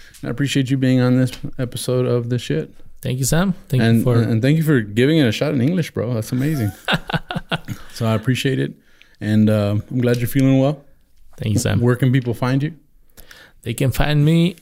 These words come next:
Speaker 2: at, uh, Instagram. It's, uh, Luisardo Garcia.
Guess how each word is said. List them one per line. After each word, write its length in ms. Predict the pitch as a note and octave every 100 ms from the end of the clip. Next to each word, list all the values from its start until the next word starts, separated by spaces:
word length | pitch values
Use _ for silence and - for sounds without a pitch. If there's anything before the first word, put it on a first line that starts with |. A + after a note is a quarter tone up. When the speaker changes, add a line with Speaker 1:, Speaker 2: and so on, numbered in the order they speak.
| -
Speaker 2:
at, 480 | D3 F3 E3+ F3+ - _ _ _ _ _
uh, 340 | C3 A#2 A2+ A2+
Instagram. 640 | D3 C#3+ F3+ E3+ F#3+ G3+ - - - A#2
It's, 200 | - -
uh, 560 | - - - - - -
Luisardo 560 | G#2+ G#2+ B2 C3 B2
Garcia. 580 | A#2 A2 - C#3 C2 C3